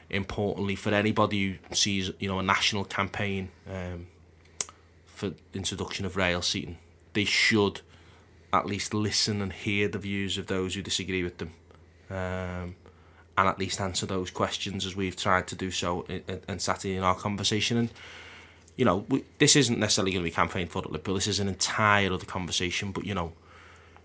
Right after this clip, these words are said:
we, we do need to get Liverpool supporters' views. You know, I'm the last person who's gonna say supporters shouldn't have a voice in it, but,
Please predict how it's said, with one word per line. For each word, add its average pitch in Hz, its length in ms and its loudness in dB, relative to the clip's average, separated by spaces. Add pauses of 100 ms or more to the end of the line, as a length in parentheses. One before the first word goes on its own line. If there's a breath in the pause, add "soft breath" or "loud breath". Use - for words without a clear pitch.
(120)
we, 107 400 2
we 117 160 8
do 117 300 8
need 113 240 6
to 101 100 0
get 90 160 -2
Liverpool 92 320 -6
supporters' 85 480 -6
views. 82 240 -6
You 90 80 -4
know, 90 60 -2
I'm 95 120 2
the 95 80 4
last 92 240 2
person 98 300 -2
who's 90 100 -6
gonna 95 120 -4
say 90 160 0
supporters 92 440 -4
shouldn't 90 280 -2
have 82 80 -8
a 87 100 -6
voice 85 200 0
in 101 60 0
it, 95 120 -6
but, - 120 -2